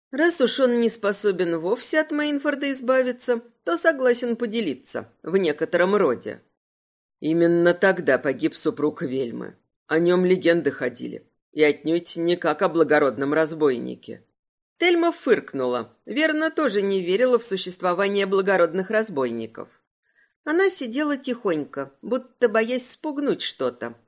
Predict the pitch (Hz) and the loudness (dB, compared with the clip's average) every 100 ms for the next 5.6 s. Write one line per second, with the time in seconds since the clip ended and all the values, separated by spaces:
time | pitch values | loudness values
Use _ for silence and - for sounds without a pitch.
0 | _ - 170 170 190 202 226 - - 139 | _ -14 -4 -4 -4 -6 -6 -6 -8 -8
1 | 110 _ _ _ - 220 240 302 349 - | -8 _ _ _ -14 -10 -6 -6 -6 -4
2 | 269 185 139 123 - - - _ _ _ | -2 2 2 0 -6 -14 -16 _ _ _
3 | - 339 285 277 262 269 294 233 190 214 | 0 0 2 -2 -4 0 2 4 2 2
4 | 247 226 214 220 196 - 226 214 202 220 | 2 4 0 0 -2 2 4 4 0 -2
5 | 214 175 - 127 120 | -2 -2 -4 -10 -10